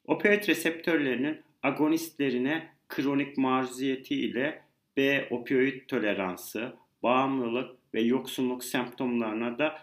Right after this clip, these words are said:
sorumlu olabileceği hücresel adaptasyon mekanizmaları harekete geçmektedir. Birçok araştırmacı kısa süreli desensitizasyonu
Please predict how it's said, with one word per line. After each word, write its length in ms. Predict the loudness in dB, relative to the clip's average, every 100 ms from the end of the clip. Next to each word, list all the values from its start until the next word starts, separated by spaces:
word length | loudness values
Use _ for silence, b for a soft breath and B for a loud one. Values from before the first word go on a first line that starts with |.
| B
sorumlu 480 | -8 0 0 2 0
olabileceği 760 | 0 -2 -2 -4 -2 -2 -4 -10 -6
hücresel 540 | -6 -4 -8 -6 -4 -2
adaptasyon 680 | -2 -4 -4 -6 -4 -2
mekanizmaları 960 | -2 -2 -2 -2 -2 -4 -2 -2 -4 -6
harekete 840 | -2 0 0 -2 -6 -2 -4 -4 -16 _ 0
geçmektedir. 840 | 0 0 -6 -8 -12 -12 -16 -20 _ 8
Birçok 380 | 10 10 2 2
araştırmacı 840 | 0 0 -4 -4 -4 -4 -6 -6 -16 -14
kısa 240 | -6 -4
süreli 640 | -2 0 0 0 -2 -4 -14 _ _ 0
desensitizasyonu 1500 | 0 2 -2 -2 -8 -6 -4 -2 -4 -4 -2 0 0 -4